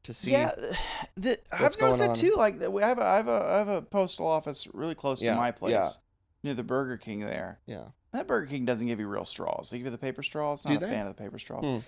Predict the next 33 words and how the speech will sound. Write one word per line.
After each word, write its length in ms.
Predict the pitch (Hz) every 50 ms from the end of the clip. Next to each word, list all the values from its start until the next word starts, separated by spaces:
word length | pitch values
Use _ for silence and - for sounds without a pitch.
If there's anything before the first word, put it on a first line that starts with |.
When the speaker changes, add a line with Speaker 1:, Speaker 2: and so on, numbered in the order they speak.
| - _ _ _ -
Speaker 2:
Anyway. 460 | - 151 147 139 127 127 120 120 123
Speaker 1:
You 40 | 214
know, 60 | 277 302
I 60 | 240
got 120 | 180 139
a 20 | 127
Whopper 560 | 120 117 123 143 180 190 - 143 127 120 107
there. 180 | 104 95 92
It 80 | 107 -
cost 240 | - - - - -
me 80 | 202
almost, 240 | 160 143 127 117 -
like, 160 | 120 117 -
seven 640 | - - - - - 175 185 190 202 151 123 107 113 -
bucks. 360 | 127 147 220 294 - - - -
It 40 |
Speaker 2:
A 20 | 135
Speaker 1:
was, 140 | 165 160 180
like, 100 | 175 175
Speaker 2:
seven 80 | 180
dollar 220 | 175 170 160 151 135
Speaker 1:
six, 160 | 127 123 113
Speaker 2:
Whopper? 480 | 110 131 180 220 - - 285 349 349 311
Speaker 1:
it 60 | 202
was, 120 | 220 233 -
like, 160 | 262 262 -
six 480 | - - - - 220 208 - - - - - -
eighty 480 | 156 170 180 185 156 127 - - - - -
for 180 | - 135 127
a 80 | 123 120
Whopper 600 | 117 117 113 123 147 165 - - - - - - _ -
with 140 | 127 131 -
cheese. 420 | - - 165 170 151 123 - -